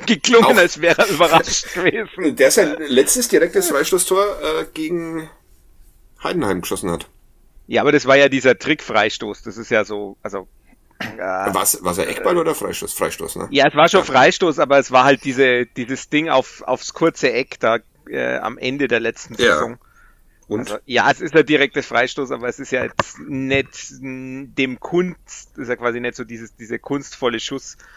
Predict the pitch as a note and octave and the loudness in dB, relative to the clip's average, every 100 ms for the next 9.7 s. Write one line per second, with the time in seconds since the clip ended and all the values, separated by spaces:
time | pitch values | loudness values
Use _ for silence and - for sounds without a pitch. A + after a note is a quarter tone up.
0 | - _ - A#2 A2+ G#2+ G#2 G#2 - - | -20 _ -8 -6 -4 0 0 0 -6 -20
1 | - A2 - - - - - C3 C#3+ E3 | -8 -8 -8 -18 -20 -20 -4 0 4 4
2 | F3 A2+ B2 A#2+ A#2 A#2+ A#2 - - C3 | 4 2 2 2 4 4 2 -4 -2 0
3 | A#2+ - A2 - A2+ - - B2 - _ | 0 -2 -4 -2 -4 -4 -12 -16 -20 _
4 | _ _ _ _ _ _ _ _ - E2+ | _ _ _ _ _ _ _ _ -8 -8
5 | D#2 G2 - A2+ A2 G#2+ A#2 B2 B2+ B2 | -6 -6 -2 2 2 2 2 0 2 0
6 | - C3+ B2 B2+ B2+ C#3 B2 A2+ - _ | 2 0 2 0 2 4 4 2 -6 _
7 | - A#2+ A#2 B2+ - A#2+ A2 - - - | -6 -2 -2 -2 -6 -8 -2 -4 -4 -10
8 | D#2 - - _ _ D#2+ D#2 C#2+ C#2+ F2 | -10 -10 -18 _ _ -20 -18 -16 -8 -4
9 | - D#2 D#2+ F2 - - | -4 -6 -8 -8 -10 -10